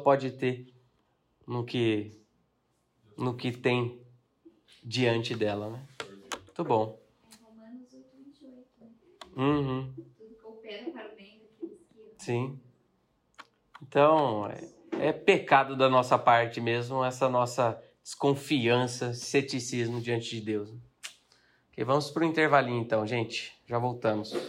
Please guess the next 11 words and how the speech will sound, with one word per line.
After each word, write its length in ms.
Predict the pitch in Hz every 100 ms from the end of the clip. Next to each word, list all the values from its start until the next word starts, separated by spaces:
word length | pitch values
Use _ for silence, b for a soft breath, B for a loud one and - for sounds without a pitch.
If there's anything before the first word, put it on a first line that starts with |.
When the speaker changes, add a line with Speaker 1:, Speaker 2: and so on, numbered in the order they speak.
| -
Speaker 1:
Ok, 340 | 156 143 202
gente, 340 | 160 165 147 -
voltando 540 | 170 175 - 190 185
então. 420 | 165 160 190 202 190 - - - - - _ _
O 140 | - -
conhecimento 800 | 147 151 156 151 143 160 160
no 80 | 147
Antigo 380 | 143 135 151 139
Testamento. 840 | 143 143 139 123 147 165 165 180 - b b b b b _
Relacionamento 1500 | - 240 269 254 - 233 214 185 165 185 208 214 226 220 -
gera 760 | 127 113 135 170 208 233 254 254